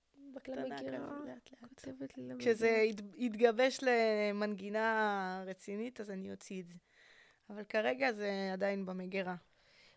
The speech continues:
Speaker 2: אבל כאילו בחלום שלך, עד הפסגה, המקום הגבוה שאני יכולה להגיע אליו, זה שאני מוזיקאית בפני עצמי, ויש לי אלבום משלי, ואני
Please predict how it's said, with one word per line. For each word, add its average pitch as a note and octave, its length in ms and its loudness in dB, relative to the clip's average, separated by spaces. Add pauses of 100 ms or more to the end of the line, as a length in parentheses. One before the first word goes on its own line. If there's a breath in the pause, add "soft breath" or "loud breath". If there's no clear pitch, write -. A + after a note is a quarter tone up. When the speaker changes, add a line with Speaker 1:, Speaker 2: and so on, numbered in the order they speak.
(140)
Speaker 2:
אבל F#3+ 200 -4
כאילו G3+ 240 -2
בחלום G3+ 680 2
שלך, C4 360 0
עד G3 160 -2
הפסגה, F#3+ 960 0
המקום F#3+ 420 -4
הגבוה G3 360 2
שאני G#3 180 -4
יכולה F#3+ 280 -2
להגיע F#3+ 340 0
אליו, A#3 160 2
זה G3+ 100 -6
שאני F#3 300 -4
מוזיקאית F#3 560 -4
בפני F#3+ 280 -4
עצמי, G3+ 260 -4
ויש F#3+ 260 -4
לי F#3+ 80 -2
אלבום F#3 340 0
משלי, G#3+ 580 0
ואני F3+ 260 -2